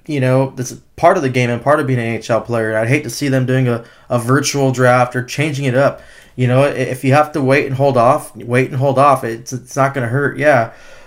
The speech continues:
it, it sucks that we're in this situation. No one asked for it. We, we can't control, you know, the outcome of things right now, but at least just keep that integrity of the draft and let those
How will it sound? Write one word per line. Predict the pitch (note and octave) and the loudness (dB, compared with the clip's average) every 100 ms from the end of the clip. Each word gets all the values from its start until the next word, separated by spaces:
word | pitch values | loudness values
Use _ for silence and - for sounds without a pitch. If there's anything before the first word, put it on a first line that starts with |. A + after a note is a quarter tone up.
| - B2 | -12 -6
it, | |
it | A2 C3 | -4 -4
sucks | - - D#3 D#3 | -2 0 0 0
that | D3 B2 | 0 2
we're | B2+ C3 | 2 0
in | |
this | B2+ B2+ | 0 -2
situation. | C3+ - A2+ C3 B2+ D#3 C#3+ B2+ | -4 -4 -2 -2 -4 -6 -6 -4
No | B2 C3+ | 2 2
one | C#3 B2 | 2 0
asked | A#2 B2+ - | -2 -4 -4
for | B2 C3 | -2 0
it. | C#3 D#2+ | 0 -4
We, | A#2 B2 | -8 -6
we | C3 B2 | -4 -4
can't | C3+ C3 | 0 -2
control, | C3 A#2+ - B2+ B2+ B2+ - - - - - | -2 -6 0 2 4 0 -4 -20 -20 -12 -6
you | A#2+ | -2
know, | A#2+ B2+ C3 | 0 0 -2
the | B2 B2 | 0 2
outcome | C3+ - C#3 B2+ | 2 0 -2 -2
of | - | -2
things | A#2+ B2 | -2 0
right | A#2 A#2 | 0 0
now, | A#2 C3+ | 2 0
but | B2+ A#2+ | 2 0
at | A2+ A2+ | 0 0
least | C#3+ C#3 | -2 -2
just | C3 C3 - - - | -4 -6 -8 -20 -12
keep | - F3 | -10 0
that | E3 C#3 | 2 4
integrity | B2 C3 D3 C#3 B2 | 0 0 0 2 0
of | A#2+ A2+ | 0 -2
the | |
draft | A2+ B2 A#2+ A#2+ | 2 2 2 0
and | A#2 | 0
let | C3 C#3+ - | 0 0 0
those | C#3 C3 C3 | 2 2 -2